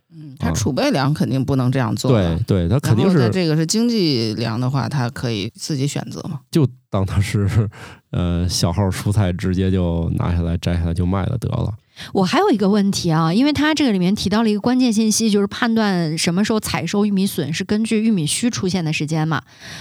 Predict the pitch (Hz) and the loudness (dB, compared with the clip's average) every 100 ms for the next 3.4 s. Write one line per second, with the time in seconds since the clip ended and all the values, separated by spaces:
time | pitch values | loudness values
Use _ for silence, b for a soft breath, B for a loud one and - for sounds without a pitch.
0 | B 180 247 370 349 330 339 330 285 175 | B 2 2 2 2 2 4 4 4 2
1 | 139 165 165 156 165 - B B B - | 0 -2 0 2 0 -2 B B B 0
2 | 240 302 285 294 143 139 208 196 165 143 | 2 4 2 2 0 -2 0 0 0 -2
3 | 143 180 196 202 | -2 -2 0 -4